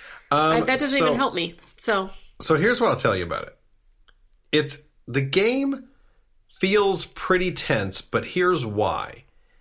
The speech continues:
Speaker 1: Every turn, you're laying out four enemies. No matter what, they get four troops. You don't, but they do every turn.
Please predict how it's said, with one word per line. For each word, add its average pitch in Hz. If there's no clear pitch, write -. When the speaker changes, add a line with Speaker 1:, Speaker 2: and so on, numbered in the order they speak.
Speaker 1:
Every 240
turn, 165
you're 131
laying 151
out 117
four 151
enemies. 92
No 98
matter 147
what, 135
they 135
get 135
four 107
troops. -
You 151
don't, 135
but -
they 170
do 131
every 139
turn. 104